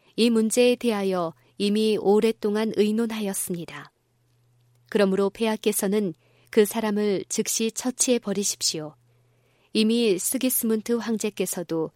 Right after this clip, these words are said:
얀 후스를 화형에 처하지 않았습니까? 우리는 이단자의 통행권에 구애될 필요가 없습니다." 황제는 "그렇지 않습니다. 우리는 약속을 지키지 않으면 안 됩니다."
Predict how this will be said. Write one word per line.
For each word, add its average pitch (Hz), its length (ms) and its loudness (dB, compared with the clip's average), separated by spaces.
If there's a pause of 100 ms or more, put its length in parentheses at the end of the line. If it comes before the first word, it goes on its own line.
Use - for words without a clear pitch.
(300)
얀 185 240 0
후스를 185 680 -2
화형에 220 460 -2
처하지 214 400 -4
않았습니까? 185 800 -6 (960)
우리는 226 520 4 (100)
이단자의 240 680 2
통행권에 190 920 0
구애될 208 460 2
필요가 233 420 -4
없습니다." 185 680 -6 (1000)
황제는 233 640 0 (480)
"그렇지 240 380 2
않습니다. 185 640 -4 (460)
우리는 190 480 0 (160)
약속을 208 580 -2
지키지 - 420 -4
않으면 180 520 -6
안 190 180 -4
됩니다." 185 560 -6